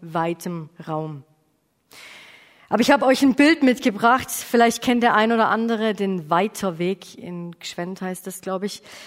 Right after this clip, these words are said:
Ähm, da war ich mal, sehr zu empfehlen, ist vierzig Minuten von hier ungefähr. Und da war ein Künstler, der gesagt hat, „Okay, ich will so eine Art Parcours gestalten, kreativ, Gottes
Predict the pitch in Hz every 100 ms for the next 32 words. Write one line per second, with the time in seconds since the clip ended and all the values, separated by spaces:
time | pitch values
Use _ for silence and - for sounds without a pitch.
0 | - - - - 196 190 202 214 214 208
1 | - - 202 196 190 190 175 190 233 233
2 | 214 220 208 - - - - 208 190 202
3 | - 202 196 190 185 170 - 185 - -
4 | 180 190 196 190 190 202 196 196 202 196
5 | 196 190 202 202 - - - - - _
6 | _ _ _ _ _ - 233 247 254 262
7 | 247 233 262 294 294 285 285 262 240 226
8 | 226 208 - 220 233 220 226 214 208 214
9 | 214 214 196 214 196 202 165 190 - 208
10 | - 247 240 214 - 214 208 214 240 240
11 | - - _ - 202 208 208 - 214 220
12 | - 202 202